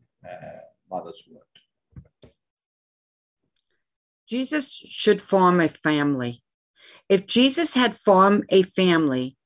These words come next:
Speaker 2: and been protected by Joseph's family and Zachariah's family, he would not have died on the cross. If you are able to realize and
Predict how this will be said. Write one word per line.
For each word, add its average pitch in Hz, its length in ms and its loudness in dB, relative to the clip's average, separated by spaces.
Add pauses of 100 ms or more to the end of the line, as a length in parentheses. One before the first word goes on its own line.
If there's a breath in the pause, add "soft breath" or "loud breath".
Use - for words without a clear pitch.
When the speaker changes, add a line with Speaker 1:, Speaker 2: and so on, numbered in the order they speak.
Speaker 2:
and 156 160 -4
been 175 200 2
protected 190 680 -6
by 156 180 0
Joseph's 185 680 -4
family 139 580 -4 (360 soft breath)
and 160 160 -2
Zachariah's 165 800 0
family, 135 600 -6 (260)
he 208 220 0
would 190 180 4
not 165 320 0
have 185 320 -8
died 147 460 -2
on 151 160 -2
the 143 80 -4
cross. 131 680 -8 (840 soft breath)
If 180 180 -2
you 226 140 6
are 202 180 4
able 220 320 4
to 208 160 -6
realize 175 760 -2
and 151 200 -4